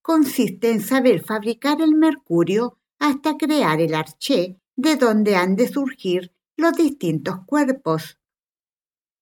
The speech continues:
Por ese camino vamos aniquilando el mercurio seco, hasta que definitivamente sea todo en su totalidad reducido a polvareda cósmica.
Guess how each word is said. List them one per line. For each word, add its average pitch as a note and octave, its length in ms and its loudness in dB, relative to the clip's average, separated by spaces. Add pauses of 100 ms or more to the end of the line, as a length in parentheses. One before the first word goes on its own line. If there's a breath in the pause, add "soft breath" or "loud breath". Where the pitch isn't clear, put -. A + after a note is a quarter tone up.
(300)
Por E4 180 2
ese D4 300 2
camino B3+ 680 2
vamos B3+ 520 2
aniquilando C#4+ 760 2
el A3+ 80 0
mercurio F3 580 2
seco, E3 720 -4 (320)
hasta C4 420 0
que B3 120 4
definitivamente C4 1400 2 (200)
sea E4 400 2
todo G3+ 320 0
en G3 100 -4
su F#3 300 -6
totalidad C#4+ 800 0 (180)
reducido C4 920 0
a D4 160 0
polvareda A3 760 0
cósmica. E3+ 840 -6